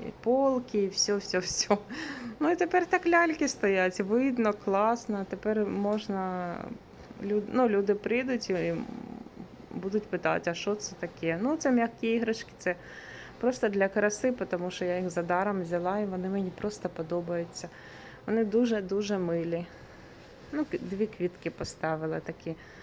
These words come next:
які повинні звисати вниз. Оцю квітку забрала в школі, кусочок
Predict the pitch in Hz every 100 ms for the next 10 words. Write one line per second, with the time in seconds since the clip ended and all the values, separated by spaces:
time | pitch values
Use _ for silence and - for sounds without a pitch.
0 | - - - - 170 170 165 165 170 165
1 | 170 170 - 156 151 - - - - -
2 | - - - 214 170 165 156 - - -
3 | - - - - - - - - - -
4 | - - - - - - - 180 180 -
5 | 170 170 - 170 175 165 165 165 156 -
6 | - 190 202 190 170 - 202 196 180 175
7 | -